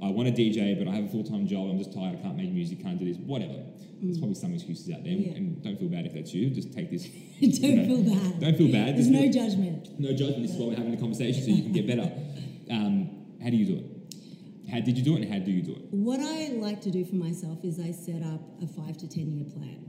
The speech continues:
Speaker 2: of what do I want to achieve in that five to ten years. And I then like to break it down into what do I need to do this year to get me closer to those goals. Um, then I <laughs> take it further. I break that down into quarters,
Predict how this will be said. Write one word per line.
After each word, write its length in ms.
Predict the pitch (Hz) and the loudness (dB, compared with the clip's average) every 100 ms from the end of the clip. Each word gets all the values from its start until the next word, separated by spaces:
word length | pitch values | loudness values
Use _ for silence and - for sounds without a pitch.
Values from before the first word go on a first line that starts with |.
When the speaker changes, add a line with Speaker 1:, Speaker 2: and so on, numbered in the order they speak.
| - | -10
Speaker 2:
of 100 | 170 | -8
what 120 | 170 175 | -6 -6
do 60 | 170 | -4
I 120 | 165 | -4
want 220 | 160 156 | -4 -4
to 60 | 151 | -6
achieve 340 | 147 156 147 | -6 -6 -4
in 60 | 151 | -4
that 180 | 143 - - | -6 -8 -10
five 180 | 139 - | -12 -10
to 80 | 139 | -8
ten 240 | 143 143 | -6 -6
years. 300 | 143 135 - - - - - - | -6 -8 -12 -18 -18 -20 -20 -8
And 280 | 185 185 180 185 | -2 0 -2 -2
I 60 | 180 | -2
then 240 | 180 180 | -2 -2
like 200 | 170 160 | -2 -4
to 80 | - | -8
break 300 | - 160 156 | -8 -6 -8
it 140 | 175 - | -8 -8
down 460 | 156 151 151 147 - | -6 -4 -4 -6 -4
into 640 | 165 151 - 160 151 147 - | -4 -4 -4 -2 -2 -6 -4
what 160 | 190 | -2
do 100 | 202 | 0
I 60 | 190 | 0
need 220 | 175 170 | -2 -2
to 80 | 165 | -4
do 400 | 165 165 160 151 165 165 | -2 0 0 -4 -8 -6
this 320 | 214 269 - | -2 -2 0
year 180 | 180 156 151 202 - - - - - | -2 -2 -4 -6 -10 -18 -18 -18 -6
to 80 | 180 | -2
get 180 | 175 170 | -2 -2
me 100 | 165 | -4
closer 340 | - 151 - 139 131 - - | -4 -8 -6 -10 -12 -16 -10
to 100 | 160 | -6
those 240 | 151 143 | -6 -6
goals. 420 | - 139 127 - - - - - - - | -8 -10 -12 -14 -16 -18 -18 -18 -14 -6
Um, 320 | 170 165 175 | -4 0 0
then 180 | 175 175 | 0 0
I 120 | 170 170 156 156 - 247 233 | 0 0 -2 -4 -2 -2 0
<laughs> 80 | - | -2
take 220 | 185 214 | -2 -2
it 160 | 196 | -4
further. 400 | 277 294 202 151 - - - - | -2 2 2 0 -4 -12 -14 -4
I 80 | 196 | 0
break 240 | 185 180 180 | 0 0 -2
that 200 | 170 - | -6 -4
down 420 | 175 170 170 170 - | -6 -4 -6 -6 -4
into 460 | 185 175 - 175 156 - | -4 -4 -4 -6 -6 -6
quarters, 580 | 226 240 254 254 - | -6 -4 -6 -8 -10